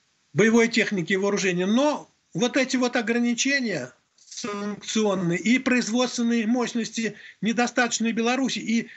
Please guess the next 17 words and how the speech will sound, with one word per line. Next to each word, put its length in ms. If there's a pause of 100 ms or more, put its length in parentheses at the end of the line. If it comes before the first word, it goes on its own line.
(120)
то, 180
что 320 (360)
Китайская 440
Народная 380
Республика 540
очень 400
осторожно 1040 (220)
поставляет 1040
военное 720
имущество 560
Российской 440
Федерации 600
и 140
имущество 360
двойного 320
назначения, 480 (380)
это 340